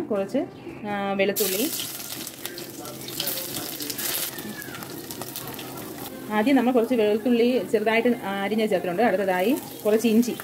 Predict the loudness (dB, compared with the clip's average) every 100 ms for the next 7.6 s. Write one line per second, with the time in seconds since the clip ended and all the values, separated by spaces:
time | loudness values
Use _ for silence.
0 | -10 -12 -10 -8 -8 -2 6 6 6 4
1 | 4 4 4 2 -2 -2 2 4 2 2
2 | 2 2 0 2 0 2 2 2 0 -2
3 | 0 0 0 -2 -2 -4 -4 -6 -8 -8
4 | -8 -8 -8 -2 -2 -2 -6 -10 -2 0
5 | 4 6 6 2 0 0 0 0 0 0
6 | 2 2 4 0 0 -4 -2 -2 -4 -12
7 | -6 -2 -2 0 -2 -2